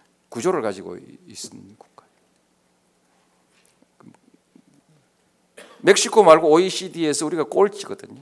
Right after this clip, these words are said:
우리 앞에 그다음에 이제 그 미국 있고, 미국 있고, 일본 있고, 호주 있고, 뉴질랜드, 호주 있고, 캐나다 있고, 뉴질랜드 있고,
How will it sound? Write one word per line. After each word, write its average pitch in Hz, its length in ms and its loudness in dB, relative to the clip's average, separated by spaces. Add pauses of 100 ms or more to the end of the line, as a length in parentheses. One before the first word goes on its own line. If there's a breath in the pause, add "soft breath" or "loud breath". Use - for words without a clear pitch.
(1120 soft breath)
우리 190 260 6
앞에 190 440 6
그다음에 208 380 6
이제 127 680 -2 (220)
그 107 580 -14 (1400)
미국 170 460 -6
있고, - 520 -8 (300)
미국 180 320 -4
있고, 180 220 -6
일본 175 400 -4
있고, 120 180 -8
호주 143 380 -6
있고, 170 220 -6
뉴질랜드, 131 540 -10
호주 147 340 -6
있고, 160 200 -10
캐나다 170 320 -2
있고, 123 160 -6
뉴질랜드 135 460 -8
있고, 107 440 -12